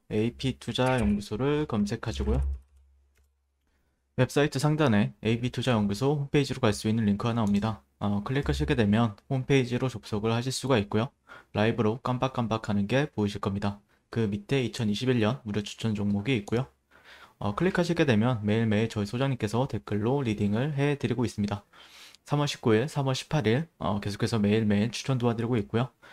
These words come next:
오늘의 추천 종목의 동향을 한번 살펴보도록 하겠습니다. 일곱 시 사십 분부터 댓글 리딩에 들어가신 걸 볼 수가 있고요. 주말 사이에 있었던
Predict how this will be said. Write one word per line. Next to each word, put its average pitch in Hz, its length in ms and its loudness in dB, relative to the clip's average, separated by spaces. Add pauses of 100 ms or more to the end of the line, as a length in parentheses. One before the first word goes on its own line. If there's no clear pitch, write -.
(160)
오늘의 120 380 4
추천 - 280 0
종목의 120 540 2
동향을 104 360 0
한번 113 320 0
살펴보도록 113 720 -2
하겠습니다. 104 540 -2 (1200)
일곱 143 260 4
시 143 320 2
사십 - 300 -2
분부터 131 500 0
댓글 117 360 0
리딩에 107 340 0
들어가신 107 380 0
걸 127 120 0
볼 107 120 0
수가 113 220 0
있고요. 123 340 -2 (320)
주말 120 280 4
사이에 123 300 4
있었던 117 480 0